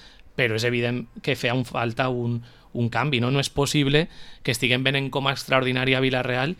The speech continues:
coses que haurien de ser normals i habituals en el dia a dia, no? Com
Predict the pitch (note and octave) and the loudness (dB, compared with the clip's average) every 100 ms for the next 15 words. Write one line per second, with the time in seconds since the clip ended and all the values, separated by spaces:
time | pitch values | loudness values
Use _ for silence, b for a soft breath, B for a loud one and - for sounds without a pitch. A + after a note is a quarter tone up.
0 | b b - A2+ - C3+ C3 B2+ A2+ C3 | b b -6 -6 -2 0 0 0 -2 -2
1 | C3+ - b b C#3 A#2+ G#2+ A2 A#2 D#3+ | -4 -8 b b 0 0 2 0 0 0
2 | - - C#3+ A#2 A#2 A#2 A2+ A#2+ C#3+ A#2+ | -4 -4 0 0 0 0 -2 2 2 2
3 | B2 A2+ A#2+ D3+ A#2+ D#3+ - A#2 A#2 | 2 0 0 0 0 -2 0 2 2